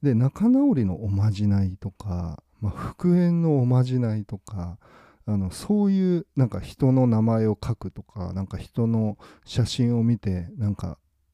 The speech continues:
こう、あ、自己暗示をかけるみたいなもの。まあ、それは、あの、聖書は禁じてるんですよね。まあ、占いとかまじないをしてはいけないと、まあ、旧約聖書にはっきり書いてあります。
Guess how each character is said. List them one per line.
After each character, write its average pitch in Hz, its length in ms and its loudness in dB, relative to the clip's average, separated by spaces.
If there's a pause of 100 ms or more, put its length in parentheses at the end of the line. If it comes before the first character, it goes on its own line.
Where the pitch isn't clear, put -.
(840)
こ 90 480 -6
う、 - 40 -20 (300)
あ、 113 160 0
自 104 200 -4
己 - 100 -14
暗 135 260 4
示 92 80 -2
を 90 80 -4
か - 160 -20
け 101 140 -6
る 87 100 -6
み 90 120 -8
た 92 120 -10
い 90 60 -8
な 87 60 -10
も 90 140 -10
の。 85 220 -12 (540)
ま 151 60 0
あ、 - 20 0
そ - 220 -4
れ 254 140 0
は、 269 400 -2 (360)
あ 113 100 -2
の、 95 300 -2 (680)
聖 - 240 0
書 - 140 -2
は 92 60 -2
禁 110 340 -2
じ 110 120 -4
て 117 120 0
る 113 140 0
ん 87 100 -4
で 82 100 -12
す - 100 -20
よ 87 80 -12
ね。 92 280 -10 (300)
ま 117 100 0
あ、 - 40 -2 (100)
占 175 480 4
い 175 80 0
と 165 100 -4
か - 100 -2
ま 92 260 -2
じ 104 160 -4
な 127 140 2
い 117 80 0
を 110 60 0
し - 140 -8
て - 80 0
は 101 120 2
い 87 80 -6
け 92 140 -8
な 87 140 -4
い 87 160 -8
と、 135 220 -2
ま 117 140 -2
あ、 - 20 -8
旧 - 200 -2
約 160 180 0
聖 170 160 -2
書 - 160 -6
に 87 80 -2
は - 120 -10
っ 92 120 -8
き - 120 -6
り 92 120 -8
書 92 100 -6
い 87 60 -10
て - 100 -14
あ - 40 -14
り - 80 -20
ま 98 120 -18
す。 - 160 -20